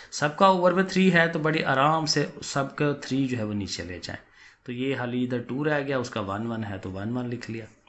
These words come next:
तो ये आंसर बन गया। लो जी, क्वेश्चन नंबर सेवन है, थोड़ा सा और बड़ा क्वेश्चन होगा क्योंकि यहाँ एक और उसने एक्स्ट्रा रकम हमें दे दी है। एक्स स्क्वायर प्लस थ्री है, एक्स प्लस वन है और एक्स माइनस वन है,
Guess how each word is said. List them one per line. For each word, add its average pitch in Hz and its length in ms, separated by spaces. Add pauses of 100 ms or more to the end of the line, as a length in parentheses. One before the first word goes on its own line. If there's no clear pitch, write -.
तो - 360
ये 113 180
आंसर 95 540
बन 92 280
गया। - 120 (400)
लो 165 160
जी, 131 140
क्वेश्चन 139 340
नंबर 175 220
सेवन 113 540
है, 95 140 (180)
थोड़ा 156 440
सा 151 180 (200)
और 123 320
बड़ा 113 300 (100)
क्वेश्चन 110 380
होगा 104 360 (400)
क्योंकि 147 220
यहाँ 143 560
एक 143 280
और 135 320
उसने 135 300 (140)
एक्स्ट्रा 143 400
रकम 123 280
हमें 98 280
दे 98 140
दी - 260
है। - 560
एक्स - 160
स्क्वायर 175 300
प्लस 175 360
थ्री 165 280
है, 160 200 (180)
एक्स 104 200
प्लस 160 320
वन 147 260
है 147 260
और 147 140
एक्स 147 240
माइनस 104 600
वन 92 220
है, - 220